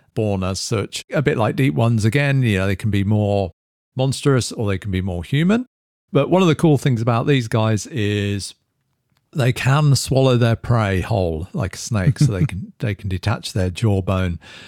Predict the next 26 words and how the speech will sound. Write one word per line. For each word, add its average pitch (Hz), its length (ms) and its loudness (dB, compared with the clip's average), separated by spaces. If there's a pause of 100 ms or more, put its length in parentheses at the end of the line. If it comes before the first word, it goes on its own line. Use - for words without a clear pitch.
(120)
and 90 240 -2
stretch - 380 -2
their 92 160 2
skin 98 380 0
and, 90 120 2
like, 92 200 -2
swallow 110 520 2
up - 140 -6
to, 117 120 0
like, 104 240 0
human 107 400 2
size 98 640 -2 (520)
prey, 101 440 2 (640)
which, - 380 0 (320)
you 107 100 -4
know, 107 60 -2
that's 101 100 -4
a - 20 -20
good 120 140 4
way 131 140 4
to 123 80 -2
get 147 120 2
rid 139 120 6
of 143 60 2
bodies, 120 440 2 (280)
'cause 104 300 -2